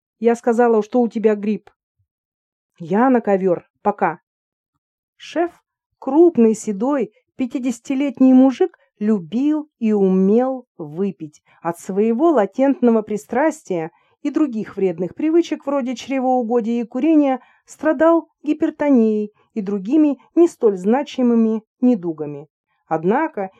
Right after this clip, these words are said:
эпикуреец по философскому восприятию жизни Анатолий Павлович отвергал наличие болезней, почти не тревожился по поводу своего здоровья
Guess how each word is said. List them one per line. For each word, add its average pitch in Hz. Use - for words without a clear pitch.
эпикуреец 285
по 233
философскому 233
восприятию 254
жизни 254
Анатолий 311
Павлович 269
отвергал 240
наличие 226
болезней, 196
почти 302
не 339
тревожился 240
по 294
поводу 285
своего 220
здоровья 180